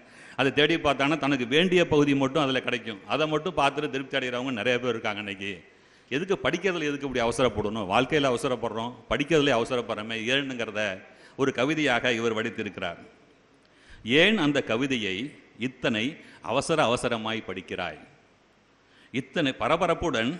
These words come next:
இப்படி படிக்க என்னதான் அவசியம்? இங்கனம் அந்த கவிதை புத்தகத்தை இனியும் கேவலப்படுத்தாதே. ஒரு புத்தகத்தை நீங்க கண்ணாப்புனான்னு வேகமா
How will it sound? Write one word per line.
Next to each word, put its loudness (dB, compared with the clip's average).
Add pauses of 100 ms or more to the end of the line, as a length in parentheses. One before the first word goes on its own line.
(120)
இப்படி 0
படிக்க -2
என்னதான் -4
அவசியம்? -6 (880)
இங்கனம் -2
அந்த -2
கவிதை 0
புத்தகத்தை -2
இனியும் -4
கேவலப்படுத்தாதே. -4 (120)
ஒரு -8
புத்தகத்தை -2
நீங்க -2
கண்ணாப்புனான்னு 0
வேகமா 4